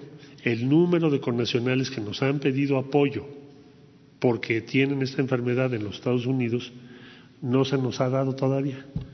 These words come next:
pero probablemente hoy a la una de la tarde te pueda yo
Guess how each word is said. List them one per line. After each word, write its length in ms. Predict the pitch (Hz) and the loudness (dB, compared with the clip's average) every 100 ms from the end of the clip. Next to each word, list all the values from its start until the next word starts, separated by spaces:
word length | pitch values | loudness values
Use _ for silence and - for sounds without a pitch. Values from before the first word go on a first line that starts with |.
| - - - - | -20 -20 -10 -4
pero 160 | 113 | -2
probablemente 540 | - 113 123 131 131 135 | -2 0 2 2 2 0
hoy 80 | |
a 60 | 123 | 0
la 80 | 113 | 0
una 140 | 123 | -2
de 60 | 117 | -2
la 120 | 117 | -2
tarde 220 | 120 117 | -4 -4
te 120 | 110 | -8
pueda 240 | - 110 110 | -6 -4 -2
yo 240 | 107 107 | -4 -6